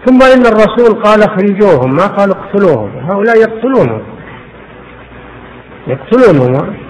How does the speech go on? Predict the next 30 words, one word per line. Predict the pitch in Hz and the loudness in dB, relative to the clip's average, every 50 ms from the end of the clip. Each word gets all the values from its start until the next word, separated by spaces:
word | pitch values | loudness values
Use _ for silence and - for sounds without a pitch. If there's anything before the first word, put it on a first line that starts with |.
| - - - - - - | -20 -20 -20 -18 -8 -4
هذا | 170 202 226 226 208 | -2 0 0 0 0
خيانة | - - 233 285 302 240 175 156 135 | 0 0 0 0 2 2 2 2 2
للرسول | 139 143 131 135 143 143 - - 147 127 | 0 0 0 -2 -4 -4 -4 -4 -6 -6
صلى | - - | -6 -6
الله | 143 123 117 | -8 -6 -6
عليه | 120 113 - | -6 -8 -10
وسلم، | 151 131 107 110 127 127 | -12 -12 -12 -12 -10 -8
لأن | 147 170 190 190 | -6 -4 -2 -2
الرسول | 165 170 170 - - 202 196 180 - - - - - - - - - - - - - - - - - | 0 0 -2 0 0 -2 -2 -2 -4 -6 -12 -16 -18 -20 -20 -20 -20 -20 -20 -20 -20 -20 -20 -10 -4
عصم | 113 135 190 214 214 202 175 156 151 147 143 131 | -2 0 0 0 0 0 -2 0 0 -2 -2 0
دماء | 143 143 147 151 160 165 139 139 | 0 0 2 2 0 0 0 -2
المعاهدين، | 135 127 127 123 117 123 127 117 113 117 - 117 107 98 - - - | -2 -2 -2 -2 -2 -2 -2 -4 -4 -8 -8 -10 -12 -14 -14 -12 -10
هؤلاء | 139 175 220 254 269 285 285 262 | -6 -4 -2 -2 0 0 2 2
يقتلون | 254 247 254 - - 208 160 127 107 104 113 123 - - - - - - - | 2 0 -2 -2 -4 -2 -2 -2 -4 -8 -12 -14 -18 -20 -20 -20 -20 -12 -6
والمستأمنين، | 139 160 185 180 156 - - 151 147 139 131 135 127 127 131 - - - - - - - - - - - - - - - - - - - - - - - - - - | -4 -2 -2 -2 -4 -4 -4 -6 -4 -4 -4 -6 -6 -6 -8 -8 -12 -16 -20 -20 -20 -20 -20 -20 -20 -20 -20 -20 -20 -20 -20 -20 -20 -20 -20 -20 -20 -20 -16 -4 -2
فهم | 294 302 262 285 254 - | 0 2 2 2 2 0
في | - 196 196 175 | 0 -2 -2 -2
جانب | 135 160 196 208 190 180 170 170 151 135 | 0 0 2 2 2 2 2 0 0 0
والرسول | 156 160 156 165 165 151 - 185 165 143 | -2 -2 0 -2 -2 -4 -4 -8 -8 -8
صلى | - 156 135 | -6 -6 -4
الله | 131 127 | -4 -2
عليه | 120 120 127 123 | -4 -4 -6 -4
وسلم | 156 151 147 131 117 113 | -4 -4 -4 -4 -4 -4
في | 120 120 | -6 -6
جانب | 107 135 170 165 143 127 123 117 113 117 - | -2 -2 0 0 0 -2 -2 -4 -6 -6 -6
آخر. | 95 165 160 - - - - - - - - - - - - - - - - 151 | -6 -6 -6 -8 -10 -14 -20 -20 -20 -20 -20 -20 -20 -20 -20 -20 -20 -14 -4 -2
هؤلاء | 160 175 - 160 175 180 185 180 170 165 151 - - 226 | 0 0 0 0 0 0 2 0 0 -2 -4 -4 -4 -2
شاقوا | 214 135 - - - 156 147 | -2 -2 -4 -4 -6 -4 -2
الله | 147 151 151 139 127 147 156 | 0 0 0 0 0 0 0
ورسوله | 170 190 202 196 - - 247 254 180 135 131 | 0 2 0 0 -2 -2 -4 -4 -4 -4 -6